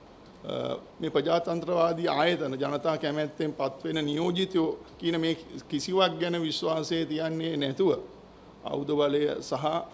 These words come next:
ඒ ආයුධ බලය ක්‍රියාත්මක කරන හැකි, අ, අ, වෙනත් ක්‍රමවේද ගැන විශ්වාසය තබමින් මේ රටේ ජනතාවගේ අයිතිය, මූලික අයිතියක් වන ඡන්ද බලය නොදී,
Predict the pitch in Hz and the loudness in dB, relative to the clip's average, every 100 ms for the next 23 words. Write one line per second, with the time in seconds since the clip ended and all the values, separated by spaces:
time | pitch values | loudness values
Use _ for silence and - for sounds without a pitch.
0 | - - - - 135 127 147 147 143 147 | -20 -20 -18 -6 -2 -2 -2 0 2 2
1 | 143 143 143 127 143 139 143 139 143 143 | 2 0 0 -2 -4 -2 -2 -2 -2 -2
2 | - 170 - - - - 127 120 - - | 0 -2 -2 -10 -12 -4 -2 -2 -4 -12
3 | - 123 113 120 143 190 - - - 156 | -8 -4 -2 -2 2 0 0 -12 -12 -4
4 | 170 175 175 175 165 165 160 147 - 165 | 0 2 2 2 2 2 0 -2 0 0
5 | 165 156 165 151 139 165 185 170 160 151 | 0 2 2 2 0 0 0 -2 0 2
6 | 165 147 135 151 160 160 165 156 170 180 | 2 0 0 2 2 2 0 -2 0 0
7 | 139 175 175 147 143 156 156 143 143 165 | 0 0 0 0 0 0 0 0 0 -2
8 | 160 160 156 151 135 143 151 151 160 139 | -2 -2 -4 -4 -4 -2 0 0 0 -2
9 | 135 151 190 | -2 -2 -2